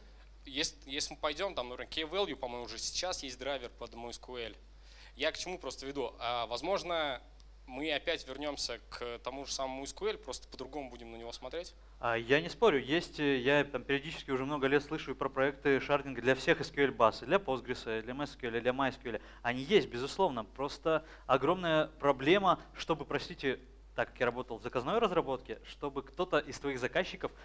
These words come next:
Speaker 2: захотел вот эту третьего порядка вещь, то есть он слышал про Oracle, ну там, или слышал про MySQL, потом он, может быть, что-то слышал про Кассандру, но он не слышал про шардирование от Твиттера, и ему очень сложно будет это всё предложить.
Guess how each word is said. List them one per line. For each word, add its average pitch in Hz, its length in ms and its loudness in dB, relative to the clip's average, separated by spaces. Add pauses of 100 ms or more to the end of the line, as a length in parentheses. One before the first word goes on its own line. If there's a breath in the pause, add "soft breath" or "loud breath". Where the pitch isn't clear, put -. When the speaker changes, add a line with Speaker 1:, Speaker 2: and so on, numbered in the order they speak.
(120 loud breath)
Speaker 2:
захотел 143 480 6
вот 139 200 4
эту 139 180 2
третьего 160 420 4
порядка 143 520 8
вещь, 160 420 4
то - 240 -16
есть 139 100 -6
он 156 80 -2
слышал 214 240 2
про 151 300 8
Oracle, 123 400 4
ну 175 100 -6
там, 113 220 -4
или 120 120 -2 (120)
слышал 180 180 -6
про 131 160 -4
MySQL, 131 320 -2
потом 160 240 -2
он, 185 60 -4
может 185 180 2
быть, 165 80 -2
что-то 165 220 -6
слышал 156 240 -6
про 139 120 -4
Кассандру, 127 380 -2 (320 loud breath)
но 196 140 6
он 202 100 10
не 196 80 4
слышал 202 320 6
про 160 160 6
шардирование 170 640 6
от 139 80 0
Твиттера, 175 360 2
и 156 120 -4
ему 156 160 -2
очень 180 220 -2
сложно 208 320 0
будет 143 220 -4
это 131 140 -6
всё - 160 -12
предложить. 135 440 0